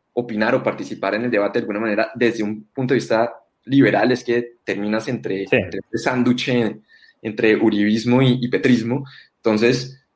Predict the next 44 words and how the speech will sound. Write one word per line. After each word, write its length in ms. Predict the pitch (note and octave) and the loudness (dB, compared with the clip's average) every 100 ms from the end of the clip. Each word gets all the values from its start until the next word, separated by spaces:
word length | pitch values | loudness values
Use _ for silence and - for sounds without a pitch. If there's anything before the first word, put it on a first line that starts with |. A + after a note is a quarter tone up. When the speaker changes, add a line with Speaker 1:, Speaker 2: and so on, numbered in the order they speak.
| _ _ _ | _ _ _
Speaker 1:
claro, 400 | C#3 B2+ G2+ - | 0 2 0 -4
y 140 | G#2+ G#2+ | 0 0
en 80 | |
redes 280 | G#2+ A2 C3+ | 4 4 4
sociales 760 | C#3 - A2 A#2+ C3+ - - _ - | 2 2 2 2 0 -6 -16 _ -12
esto 260 | A2+ - | -12 -8
se 100 | D3+ | -4
multiplica 1000 | C3 B2+ C3 - A2+ A#2 A#2+ B2 A2+ F#2 - _ | -2 -2 -4 -8 -8 -4 -4 -4 -4 -8 -16 _
infinitamente, 760 | - G2 G#2+ G#2+ A2 B2 A2+ A#2 | -12 -8 -4 0 2 2 0 -2
entonces 600 | A#2 G#2 G2+ G2+ A2+ A2+ - | -2 -4 -6 2 0 0 2
Speaker 2:
Sí, 160 | F3 | 6
yo 80 | E3 | 8
he 20 | |
de 60 | F3+ | 8
Speaker 1:
unos, 200 | G3+ D#3+ | 8 6
Speaker 2:
decir 240 | E3+ F3 - | 4 2 4
que, 160 | F3+ | 4
Speaker 1:
unos 320 | F3+ F3+ - - | 6 4 0 -4
Speaker 2:
eh, 60 | C3+ D3 | -2 0
Speaker 1:
en 60 | |
redes 520 | C3 B2+ C#3+ C#3 - - | 2 2 0 -2 -10 -10
solo 340 | - D#3+ D#3 | 2 6 6
van 120 | D#3 | 6
a 40 | D3+ | 2
mostrar 240 | C#3+ A2+ | 0 0
los 160 | C3 B2 | 0 -2
videos 460 | A2+ G#2+ A2+ A#2 | 2 4 4 0
de, 400 | B2+ A#2+ A2 - | 0 0 0 -4
de 60 | - | -10
los 140 | G2+ - | -10 -10
desmanes 580 | F2+ B2+ D3 C#3+ C3+ | -4 0 0 0 -2
y 60 | A2+ | -4
de 100 | G#2+ | -4
Speaker 2:
Claro. 80 | F#3+ - | -6 -10
Speaker 1:
la, 0 | _ _ _ _ _ _ - | _ _ _ _ _ _ -8
eh, 340 | G2+ G#2 G2 | -4 -2 -2
la 120 | G2 | -2
destrucción 360 | F#2+ G2 F#2 G#2+ | -4 -6 -6 -2
de 60 | |
la 100 | A2+ | -2
propiedad 340 | A2+ A2 G#2 F#2 | -2 -2 -2 -2
pública 360 | C3 A2+ B2 | -2 -2 -4
y 40 | A2 | -2
privada, 540 | C#3 F3 D#3 D#3 D#3 | 2 2 2 0 -6